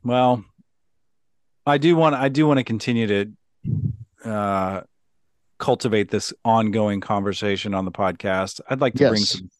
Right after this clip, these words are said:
Speaker 1: some cool people on. That'd be
Speaker 2: Well,
Speaker 1: cool to
Speaker 2: we
Speaker 1: do.
Speaker 2: we need to do that. And, uh, next, uh, the next one's our hundredth one.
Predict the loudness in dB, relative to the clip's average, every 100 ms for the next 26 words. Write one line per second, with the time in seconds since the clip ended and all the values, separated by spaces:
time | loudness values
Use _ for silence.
0 | _ _ _ _ -2 -2 2 2 2 0
1 | 2 2 4 4 2 -2 -2 0 4 6
2 | 8 6 6 4 4 4 2 -4 _ 0
3 | 2 4 2 2 4 6 6 4 2 2
4 | 0 0 -4 -4 -2 -2 -2 -6 -6 -6
5 | -4 -4 -4 -2 0 2 2 2 0 2
6 | 2 2